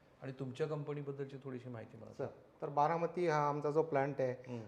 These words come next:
Speaker 2: हा भारतातला विंड टर्बाईनचं नेसल बनवणारा सगळ्यात मोठा प्लांट आहे.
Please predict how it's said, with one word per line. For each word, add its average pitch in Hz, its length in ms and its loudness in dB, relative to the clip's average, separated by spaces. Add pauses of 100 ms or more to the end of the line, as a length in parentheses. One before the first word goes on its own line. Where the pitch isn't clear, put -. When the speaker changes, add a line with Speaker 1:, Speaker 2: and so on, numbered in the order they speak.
Speaker 2:
हा 131 80 2
भारतातला 139 800 4
विंड 151 340 -2
टर्बाईनचं 143 520 0
नेसल 143 340 0
बनवणारा 131 480 0
सगळ्यात 151 440 0
मोठा 131 260 2
प्लांट 110 340 -4
आहे. 101 100 -12